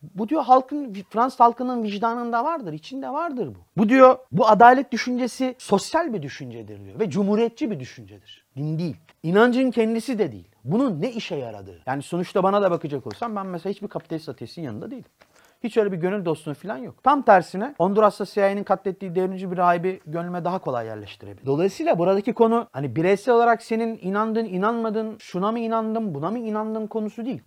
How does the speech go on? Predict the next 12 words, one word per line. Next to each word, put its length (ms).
Cumhuriyet 800
açısından, 800
cumhuriyet 600
düşüncesi 540
açısından, 540
devlet 320
açısından 680
bu 140
inancın 560
ne 120
işe 260
yarayacağı, 580